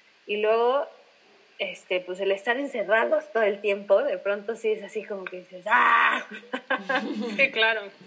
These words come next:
Speaker 1: Pero te pones a pensar y dices, "¿Sabes qué? ¿Realmente sí quiero a esta persona o no?".
Speaker 2: Claro.
Speaker 1: Que a mí
Speaker 2: Sí,
Speaker 1: el
Speaker 2: para, para muchos matrimonios va a ser una prueba de,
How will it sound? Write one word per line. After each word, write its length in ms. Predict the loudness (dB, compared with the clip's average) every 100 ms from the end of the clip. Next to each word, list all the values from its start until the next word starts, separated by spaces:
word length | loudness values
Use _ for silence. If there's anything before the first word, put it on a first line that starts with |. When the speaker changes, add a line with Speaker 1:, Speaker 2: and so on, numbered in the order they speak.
| 2
Speaker 1:
Pero 220 | 2 4
te 100 | 2
pones 300 | 6 4 4
a 60 | -2
pensar 320 | -6 -10 -2 0
y 80 |
dices, 320 | 0 0 -2 -2 -20 -20 _
"¿Sabes 380 | -2 2 2 2
qué? 300 | 2 2 2 -6 -6
¿Realmente 580 | 0 2 2 -2 -2 -2
sí 180 | -2 2
quiero 180 | 2 2
a 20 |
esta 200 | 0 -2
persona 600 | 0 0 -2 -2 -6 -10 -2
o 120 | 0 0
no?". 220 | -2 -12 -20 _ _ _ _ -20 -18 -12 -4 -4 -4 -2 2
Speaker 2:
Claro. 340 | 2 2 -8 -16 _ _ 2
Speaker 1:
Que 60 |
a 100 | 2
mí 140 | 4 2 4
Speaker 2:
Sí, 0 |
Speaker 1:
el 140 | 2 6
Speaker 2:
para, 460 | 6 8 6 6 2 -8 0
para 140 | 2
muchos 260 | 2 2 2
matrimonios 600 | 2 0 -4 -4 -8 -6
va 60 |
a 60 | -8
ser 340 | -6 -6 -6 -8
una 320 | -10 -10 -8
prueba 360 | -4 -2 -2 -4
de, 360 | -6 -8 -10